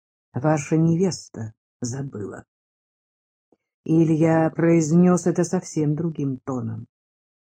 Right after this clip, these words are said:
холодно и жёстко. «По-видимому, совесть у неё чиста, если она спокойно ходит по гостям с краденой вещицей.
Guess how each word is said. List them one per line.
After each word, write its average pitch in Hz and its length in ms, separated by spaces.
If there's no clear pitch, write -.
холодно 165 760
и - 20
жёстко. - 720
«По-видимому, 185 1000
совесть 185 600
у 185 40
неё 180 220
чиста, 160 600
если 175 380
она 180 180
спокойно 190 480
ходит 175 360
по 175 120
гостям 180 460
с - 100
краденой 175 560
вещицей. - 760